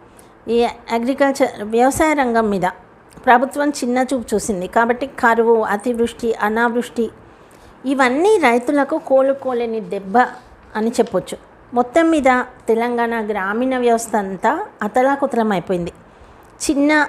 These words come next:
రైతులు, సన్నకారు రైతులు సిటీస్కి వలసపోయారు. అంటే ఇంకేముంది, ఆ, పంటలు లేవు, వాళ్ళకు దిగుబడి లేదు, ఇంకా ఏం చేస్తారు వాళ్ళు, సిటీస్కే వలసపోతారు, అక్కడేదో పని చేసుకోవచ్చని. అది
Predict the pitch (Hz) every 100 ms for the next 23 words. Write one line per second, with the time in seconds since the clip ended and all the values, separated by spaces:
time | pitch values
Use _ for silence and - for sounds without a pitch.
0 | - 277 226 226 220 214 214 240 220 240
1 | 240 247 226 202 196 190 202 165 - -
2 | - - - - - - - - - -
3 | 240 311 - - 240 - - 202 214 214
4 | 220 196 175 165 - - - - - -
5 | 269 339 294 277 247 262 277 190 151 -
6 | - 190 180 226 220 240 247 226 202 196
7 | 190 - 196 208 214 196 202 214 233 214
8 | 208 185 202 202 - - - - 240 247
9 | 254 240 226 240 269 285 277 240 220 220
10 | 220 220 233 214 254 - 277 247 190 175
11 | 214 185 185 165 - - - - 226 233
12 | 233 240 240 202 190 208 - 175 165 175
13 | 160 - - - - - - 285 294 277